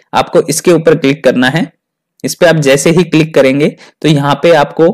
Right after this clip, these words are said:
ये आप देख सकते हैं वीडियो लैंग्वेज जो हमने ऐड की, एक तो ऑटोमेटिक होती है, एक हमने हिंदी ऐड कर दी।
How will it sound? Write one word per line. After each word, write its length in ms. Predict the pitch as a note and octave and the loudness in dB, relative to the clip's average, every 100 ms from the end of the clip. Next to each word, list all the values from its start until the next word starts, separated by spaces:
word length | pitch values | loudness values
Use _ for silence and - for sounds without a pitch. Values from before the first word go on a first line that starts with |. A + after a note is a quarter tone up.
| - _ _ _ | -4 _ _ _
ये 340 | B2+ D3 D3+ D#3 C#3 | 0 2 2 -2 -2
आप 140 | C#3 | -2
देख 220 | C#3 C3+ | 0 0
सकते 280 | - D#3+ D3 | 0 -4 -2
हैं 160 | D3 E3 | -2 0
वीडियो 300 | C3 B2 C#3 | 0 2 2
लैंग्वेज 380 | B2+ B2 C3 D3+ | 2 2 0 0
जो 120 | C#3 | 0
हमने 280 | C#3 B2+ C#3 | -2 -2 -2
ऐड 300 | - A#2+ C#3+ | -2 -2 -2
की, 180 | C#3 C#3 | -2 0
एक 160 | B2+ | 0
तो 140 | - B2+ | 0 -2
ऑटोमेटिक 500 | - B2 B2 D3+ D#3 | 0 -2 -2 -2 -2
होती 280 | C#3+ - C#3+ | -2 -2 -2
है, 280 | D3+ D#3 - - | -2 -6 -12 -8
एक 160 | C3 C#3 | -4 -4
हमने 220 | C3+ C3+ | -4 -4
हिंदी 360 | B2+ A#2+ C#3 C#3 | -2 -2 0 0
ऐड 260 | A2+ B2+ D3 | 2 0 2
कर 160 | C#3 | 0
दी। 220 | D3 E3 | 2 -2